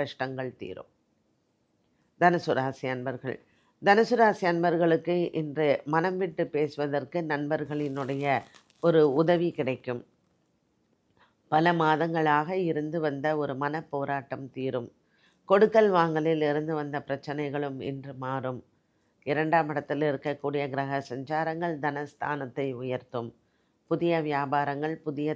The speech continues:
தொழில் தொடங்கக்கூடிய முயற்சிகளை இன்று செய்யலாம். இன்று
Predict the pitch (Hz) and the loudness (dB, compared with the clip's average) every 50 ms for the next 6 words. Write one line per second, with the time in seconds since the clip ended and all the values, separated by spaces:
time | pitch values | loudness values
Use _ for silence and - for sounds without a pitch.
0 | 151 - 135 135 135 143 143 143 143 131 127 147 147 147 143 139 139 139 139 143 | -2 -2 -2 -2 -2 -4 -6 -4 -4 -4 -4 -4 -4 -4 -6 -6 -6 -4 -2 -2
1 | 139 135 139 139 151 156 143 - 160 147 165 165 170 170 160 147 135 127 139 139 | -4 -4 -4 -4 -6 -6 -6 -8 -8 -6 -4 -4 -4 -4 -6 -6 -8 -6 -8 -6
2 | 135 - 123 123 131 131 123 131 135 131 123 117 - _ _ _ _ _ _ _ | -6 -4 -4 -2 -2 -2 -2 0 -2 -2 -2 -4 -10 _ _ _ _ _ _ _
3 | _ _ - 151 170 170 165 175 180 | _ _ -2 0 0 2 4 4 4